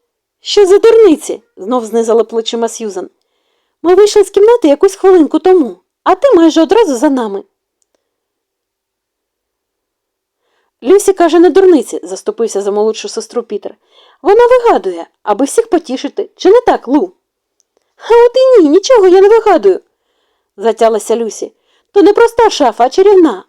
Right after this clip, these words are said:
А в шафі і ліс, і сніг, а в лісі фавни, і чаклунка, і навіть ціла країна. А зветься вона Нарнія. Ходімо, покажу вам". Уже не знаючи, що й думати, услід за збудженою Люсі всі повернулися до кімнати.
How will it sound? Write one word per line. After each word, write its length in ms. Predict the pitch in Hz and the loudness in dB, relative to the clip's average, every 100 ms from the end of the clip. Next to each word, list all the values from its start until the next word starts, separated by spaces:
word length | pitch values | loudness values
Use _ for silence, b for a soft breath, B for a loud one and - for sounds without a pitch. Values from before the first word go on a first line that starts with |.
| - | -4
А 80 | |
в 60 | 311 | -2
шафі 320 | - 494 - | 0 -2 -2
і 140 | - 392 | -2 2
ліс, 320 | 427 381 - | 4 2 0
і 80 | 349 | -4
сніг, 380 | - 494 427 - b b b - | 0 2 2 0 b b b -4
а 100 | 359 | -2
в 40 | |
лісі 280 | 539 523 381 | 0 -2 -4
фавни, 520 | - 494 453 285 247 b b - | 0 2 2 0 -6 b b -8
і 60 | |
чаклунка, 600 | - 403 392 508 453 - | -2 -2 2 2 2 0
і 120 | 262 | 0
навіть 320 | 330 415 415 - | 2 4 2 2
ціла 200 | 427 440 | 2 2
країна. 480 | 453 453 440 262 - - | 2 4 2 0 -4 -4
А 100 | 285 | -2
зветься 340 | - 539 311 | 0 0 0
вона 220 | 277 302 | 0 2
Нарнія. 520 | 403 427 359 233 403 - | 4 4 2 0 -6 -2
Ходімо, 380 | 480 523 403 | 0 2 2
покажу 460 | 381 392 494 453 427 | 2 0 0 2 0
вам". 200 | 247 180 _ _ _ _ _ _ _ _ _ | 0 -8 _ _ _ _ _ _ _ _ _
Уже 200 | 349 466 | -2 2
не 120 | 381 | 2
знаючи, 380 | 277 349 311 240 | 2 0 -2 -4
що 180 | 202 240 | -8 -8
й 60 | 202 | -2
думати, 400 | 269 415 339 214 | 0 0 -2 -4
услід 320 | 214 269 226 | -4 -6 -4
за 100 | 208 | -6
збудженою 520 | 202 233 208 196 190 | -6 -10 -8 -6 -6
Люсі 300 | 185 - 370 | -8 -2 -2
всі 220 | 381 - | 0 -2
повернулися 600 | 403 254 202 233 254 - | -4 -4 -8 -8 -8 -10
до 140 | 180 190 | -14 -12
кімнати. 480 | 202 185 160 - | -12 -16 -20 -20